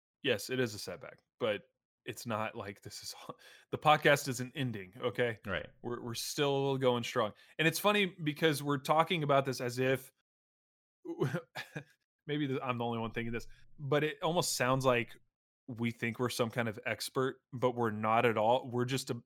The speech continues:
Speaker 1: two hard-headed individuals that have beat our heads against a cinder block wall for long enough to finally figure it out. And
Speaker 2: Mm, I like
Speaker 1: now
Speaker 2: that.
Speaker 1: even, even just with, between the two of us, we're like, "No, here's exactly what's going on.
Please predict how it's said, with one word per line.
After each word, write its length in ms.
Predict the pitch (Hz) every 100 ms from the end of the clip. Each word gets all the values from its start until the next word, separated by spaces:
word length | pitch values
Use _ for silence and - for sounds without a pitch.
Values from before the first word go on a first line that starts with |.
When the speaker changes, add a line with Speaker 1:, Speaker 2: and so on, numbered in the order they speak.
| -
Speaker 1:
two 260 | - 139 131
hard-headed 580 | - 120 120 127 123 113
individuals 640 | 113 104 104 107 120 113
that 100 | 120
have 160 | 110 107
beat 160 | 113
our 100 | 117 107
heads 240 | 113 113
against 280 | 110 107 110
a 40 |
cinder 260 | 104 113 107
block 260 | 107 104 -
wall 160 | 107
for 140 | 107 107
long 240 | 98 104
enough 220 | 107 110 -
to 60 |
finally 300 | - 107 107
figure 280 | - 104 101
it 60 | 98
out. 220 | 101 107 - _ _ _ _ 135
And 280 | 120 110
Speaker 2:
Mm, 240 | 113 120 92
I 20 |
like 100 | 117 120
Speaker 1:
now 180 | 120 120
Speaker 2:
that. 180 | 117 117 - 123
Speaker 1:
even, 380 | 123 117 110 - -
even 220 | 135 123
just 380 | 117 110 - -
with, 220 | 120 107 -
between 280 | 117 - 117
the 60 | 107
two 180 | 110
of 120 | 101 107
us, 240 | 110 -
we're 100 | 110
like, 240 | 101 104 _ _ _ _ _ _ _ _ _ _
"No, 340 | 117 131 165
here's 400 | 131 131 143 135
exactly 460 | 131 120 117 139 190
what's 200 | 123 -
going 240 | 107 92
on. 200 | 92 90